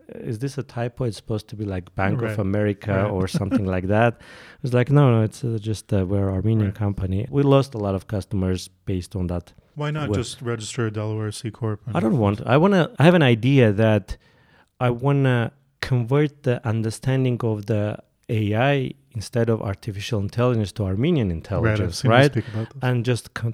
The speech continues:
Speaker 1: to confirm that we have enough manpower, enough understanding and knowledge to build an A I companies
Speaker 2: Mm.
Speaker 1: based in Armenia.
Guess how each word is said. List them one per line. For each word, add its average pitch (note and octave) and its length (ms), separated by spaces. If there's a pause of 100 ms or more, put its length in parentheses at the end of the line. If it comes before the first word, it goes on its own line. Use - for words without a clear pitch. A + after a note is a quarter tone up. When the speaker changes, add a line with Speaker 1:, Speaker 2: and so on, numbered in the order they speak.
Speaker 1:
to A#2+ 60
confirm D3 580
that A#2 260
we G#2+ 140
have A2 340
enough A#2 520
manpower, G#2+ 760
enough G2+ 380
understanding G2 840
and F#2 120
knowledge A2 600
to G2+ 220 (300)
build A#2 220
an G2+ 200
A G2+ 260
I F#2+ 60
companies F#2+ 680
Speaker 2:
Mm. F#2 40 (100)
Speaker 1:
based G2 340 (140)
in G#2 180
Armenia. F#2+ 480